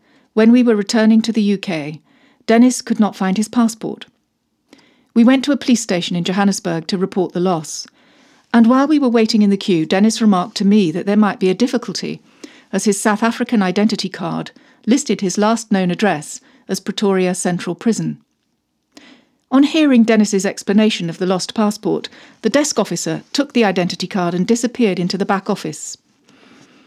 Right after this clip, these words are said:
Some fifteen minutes later, we were surrounded by a crowd of policemen and women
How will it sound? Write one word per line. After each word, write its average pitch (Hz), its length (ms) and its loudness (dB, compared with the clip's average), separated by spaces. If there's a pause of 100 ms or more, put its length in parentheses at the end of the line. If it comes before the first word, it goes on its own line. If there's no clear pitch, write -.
(240)
Some 254 380 4
fifteen 302 440 4
minutes 247 260 4
later, 240 460 -2 (420)
we 254 140 6
were 254 80 4
surrounded 240 800 2
by 190 140 0
a 196 60 0
crowd 220 360 0
of 214 80 -6
policemen 202 520 2
and 180 120 0
women 165 400 -2